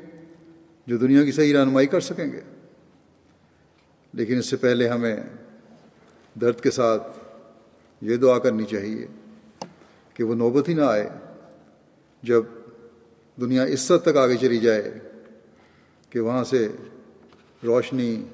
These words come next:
और अमन की तरफ आने के रास्ते ही बंद हो जाएं। उससे पहले ही लोगों की नज़र इस तरफ फिर जाए।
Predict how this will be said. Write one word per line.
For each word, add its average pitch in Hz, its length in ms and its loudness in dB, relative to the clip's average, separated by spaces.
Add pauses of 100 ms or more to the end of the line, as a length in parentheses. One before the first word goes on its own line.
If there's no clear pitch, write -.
(1000)
और 120 180 -4
अमन 131 280 -2
की 117 100 -8
तरफ 113 240 -2
आने 117 180 -4
के 117 80 -2
रास्ते 113 300 -2
ही 135 40 0
बंद 135 180 -2
हो 113 100 -2
जाएं। - 240 -14 (1800)
उससे 117 180 -6
पहले 135 260 2
ही 143 60 2
लोगों 117 220 2
की 110 100 -4 (540)
नज़र 117 200 -2
इस 104 100 -8
तरफ 113 180 -6
फिर 117 120 -8
जाए। - 240 -14